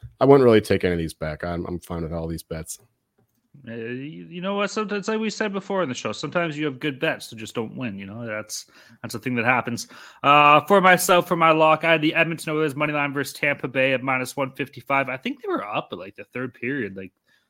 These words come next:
Speaker 2: I feel like
Speaker 1: It was two nothing Lightning, then the Oilers scored three, and then the, the Lightning dominated the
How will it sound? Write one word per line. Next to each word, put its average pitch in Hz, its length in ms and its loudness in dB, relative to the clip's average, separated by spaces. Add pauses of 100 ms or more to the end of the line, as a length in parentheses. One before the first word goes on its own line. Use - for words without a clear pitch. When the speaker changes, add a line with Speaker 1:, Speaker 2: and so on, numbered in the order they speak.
(220)
Speaker 2:
I - 60 -20
feel 139 220 -10
like 92 140 -12 (100)
Speaker 1:
It 131 60 4
was 120 180 4
two 165 180 10
nothing 156 320 8
Lightning, 135 380 8
then 117 100 4
the 104 240 -2 (180)
Oilers 120 260 6
scored 110 360 0
three, 107 380 2
and 92 100 -2
then 87 160 -6
the, 85 240 -6
the 87 100 -8
Lightning 92 260 -6
dominated 85 420 -6
the 78 80 -16